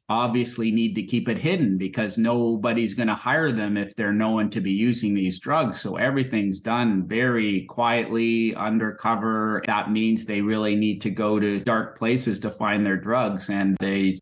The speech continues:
just get caught off guard continually. So yeah, there's a lot of people, you know, walking the streets that are dependent on these drugs, and they really have no place to go.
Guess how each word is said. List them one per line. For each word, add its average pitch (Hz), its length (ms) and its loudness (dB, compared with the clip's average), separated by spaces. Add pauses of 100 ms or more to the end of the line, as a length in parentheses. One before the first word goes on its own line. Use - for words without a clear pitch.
(100)
just 98 300 0
get 107 220 -2
caught 101 260 -2
off 101 260 -2
guard 104 560 -2
continually. 98 680 0
So 107 400 -2
yeah, 113 320 0
there's 135 240 0
a 147 40 0
lot 135 300 2
of 131 120 -4
people, 127 440 0
you 107 60 -2
know, 101 120 0
walking 104 500 0
the 95 80 2
streets 143 520 -4
that 98 240 -2
are 95 220 0
dependent 113 560 0
on 92 200 0
these 92 240 -2
drugs, 107 520 -2
and 92 340 -2
they 120 200 0
really 110 380 0
have 95 220 -4
no 101 280 2
place 104 380 -2
to 92 80 -6
go. 90 480 -2